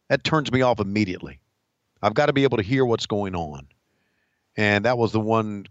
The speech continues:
uh, criticism I gave to Court. Uh, I,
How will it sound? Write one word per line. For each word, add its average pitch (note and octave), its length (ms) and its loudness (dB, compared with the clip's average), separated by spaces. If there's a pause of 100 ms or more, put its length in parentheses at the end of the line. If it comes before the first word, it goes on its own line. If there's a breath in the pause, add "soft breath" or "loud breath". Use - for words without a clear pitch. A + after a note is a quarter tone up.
(200)
uh, F#2+ 200 2
criticism G2+ 560 0
I F#2+ 100 2
gave F#2 180 0
to - 80 -2
Court. E2 320 -2 (720)
Uh, F#2 360 2 (240)
I, A#2+ 340 0